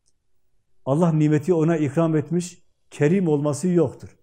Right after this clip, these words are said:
İkram etmez, cimridir. Böyle birinin yanında insan huzur bulur mu? Bulmaz. Böyle birine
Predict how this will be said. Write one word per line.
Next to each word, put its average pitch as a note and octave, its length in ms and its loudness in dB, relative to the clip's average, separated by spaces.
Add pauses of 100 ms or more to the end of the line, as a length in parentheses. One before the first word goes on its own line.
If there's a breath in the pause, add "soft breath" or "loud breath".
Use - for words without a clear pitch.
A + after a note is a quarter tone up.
(140)
İkram E3 420 0
etmez, D#3+ 460 -6 (280)
cimridir. D3 600 0 (4000)
Böyle D3 380 4
birinin B2 360 2
yanında A#2+ 440 0
insan B2 420 -6
huzur B2+ 420 0
bulur F3 240 2
mu? G2+ 140 -8 (400)
Bulmaz. A#2+ 520 -2 (640)
Böyle D#3 300 4
birine C#3 580 -2